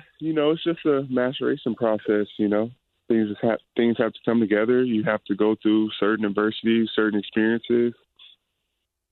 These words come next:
you know, keep building, finding right pieces, you know, to add to the team. And, uh,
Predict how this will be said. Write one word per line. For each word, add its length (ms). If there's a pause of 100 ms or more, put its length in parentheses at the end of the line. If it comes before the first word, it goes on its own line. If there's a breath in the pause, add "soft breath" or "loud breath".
(120)
you 160
know, 260 (460)
keep 260
building, 540 (800)
finding 260
right 320
pieces, 500 (1300)
you 100
know, 180 (120)
to 140
add 300
to 80
the 60 (100)
team. 400 (1080)
And, 360
uh, 460